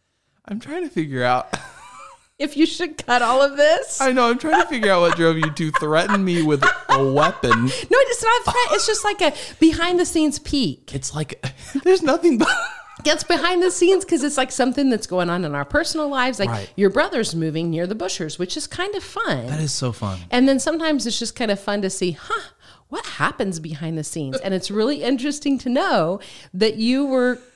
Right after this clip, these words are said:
Speaker 2: kind of scheming to be
Speaker 1: Yeah.
Speaker 2: up to some stuff. And I just wanna clear the air that Carol knows.
Speaker 1: Right.
Speaker 2: Number two, if I'm not on next month, it may be because I had to step off because of,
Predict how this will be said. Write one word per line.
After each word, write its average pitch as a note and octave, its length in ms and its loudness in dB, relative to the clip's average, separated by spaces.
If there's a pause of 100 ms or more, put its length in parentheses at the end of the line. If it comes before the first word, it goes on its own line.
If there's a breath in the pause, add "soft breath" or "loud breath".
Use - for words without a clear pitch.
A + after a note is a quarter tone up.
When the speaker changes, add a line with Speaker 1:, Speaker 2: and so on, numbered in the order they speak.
(200 soft breath)
Speaker 2:
kind B3 220 -2
of B3 80 -4
scheming C4+ 840 0
to A#3+ 100 -2
be G#3 100 -4
Speaker 1:
Yeah. F#3 140 2
Speaker 2:
up F3+ 120 -10
to F#3 80 -4
some E3+ 200 -6
stuff. E3+ 320 -6
And E3+ 80 -8
I E3+ 80 -4
just A3 240 -4
wanna C#4 120 -4
clear A#3+ 280 -4
the A#3 120 -4
air F3+ 180 0
that D3 200 -6 (760 soft breath)
Carol D3+ 360 -6
knows. D3 560 -6 (240)
Speaker 1:
Right. G#2 280 -14 (520 soft breath)
Speaker 2:
Number D3 280 -6
two, F3 600 -4 (280)
if - 160 -10
I'm D3+ 200 -6
not D3+ 260 -2
on D4+ 300 0
next F3 340 -4
month, D3 460 -6 (500)
it E3+ 140 -8
may D3 160 -4
be D3+ 80 -6
because D#3+ 280 -8
I D3+ 60 -10
had D3 200 -8
to D#3 60 -8
step - 280 -8
off G3+ 320 -4
because D3+ 380 -8
of, E3+ 140 -4